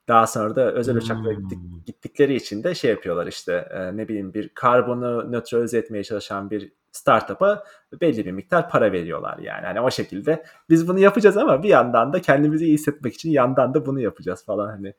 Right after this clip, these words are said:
Speaker 2: E, tabii
Speaker 1: E,
Speaker 2: canım, tüm dünyada böyle abi.
Speaker 1: <laughs> Evet.
Speaker 2: İşte atıyorum H and M geçen bahsettik. Dünyanın anasını belliyor. Sonra gidiyor işte,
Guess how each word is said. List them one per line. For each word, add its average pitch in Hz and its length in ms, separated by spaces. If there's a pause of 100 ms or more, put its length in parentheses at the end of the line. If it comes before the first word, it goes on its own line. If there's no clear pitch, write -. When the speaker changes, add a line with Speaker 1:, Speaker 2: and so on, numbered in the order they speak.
Speaker 2:
E, 175 160
tabii 240 200
Speaker 1:
E, 208 40
Speaker 2:
canım, 214 260
tüm 214 240
dünyada 175 480
böyle 123 320
abi. 135 220
Speaker 1:
<laughs> 131 60
Evet. 135 80
Speaker 2:
İşte 123 280
atıyorum 139 440
H 147 240
and 147 60
M 147 380
geçen 139 360
bahsettik. 127 460
Dünyanın 135 260
anasını 131 380
belliyor. 110 300
Sonra 123 220
gidiyor 120 260
işte, 123 280